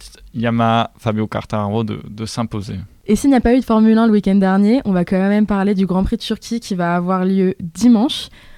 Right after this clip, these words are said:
Speaker 2: La, le Grand Prix de Turquie, c'est, euh, un circuit old school, hyper agréable, euh, pour rouler dessus, hyper agréable à regarder avec un, un virage huit, euh,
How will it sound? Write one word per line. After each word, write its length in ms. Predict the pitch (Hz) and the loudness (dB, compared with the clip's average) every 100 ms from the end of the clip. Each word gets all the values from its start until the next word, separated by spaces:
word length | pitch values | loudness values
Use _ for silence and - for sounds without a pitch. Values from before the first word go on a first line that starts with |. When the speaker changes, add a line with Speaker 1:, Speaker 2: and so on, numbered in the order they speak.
| - _ | -20 _
Speaker 2:
La, 380 | - 170 170 165 | -2 0 2 0
le 80 | 160 | 0
Grand 200 | 165 185 | 0 0
Prix 140 | - | 0
de 60 | 190 | -4
Turquie, 380 | - 175 - 196 | -6 -6 -6 -6
c'est, 280 | - 160 156 | -2 -2 -2
euh, 220 | 151 151 - | -4 -6 -4
un 160 | 175 170 | -4 -4
circuit 580 | - 202 - - 190 - | -4 -8 -6 -4 -4 2
old 180 | 214 220 | 2 2
school, 460 | - - 220 214 185 - | -2 -4 -2 -2 -2 -2
hyper 260 | 233 233 208 | 0 0 0
agréable, 500 | 202 196 196 190 180 | 0 0 0 0 -2
euh, 220 | 170 170 - - - - - | -2 -6 -10 -20 -20 -16 -8
pour 160 | 196 | -6
rouler 220 | 180 196 | -2 -2
dessus, 440 | 190 - 214 226 254 - | -2 -6 -2 0 -2 -4
hyper 240 | 240 240 247 | -4 0 0
agréable 240 | 214 202 | 0 0
à 60 | 190 | 0
regarder 280 | 208 214 | -2 0
avec 280 | 254 190 - | 0 -2 -2
un, 560 | 165 165 160 156 156 - | -4 -2 -2 -4 -6 -6
un 100 | 170 | -4
virage 380 | 170 175 180 180 | -2 0 0 0
huit, 260 | 180 202 - | -2 -6 -4
euh, 320 | 165 156 156 | -4 -4 -6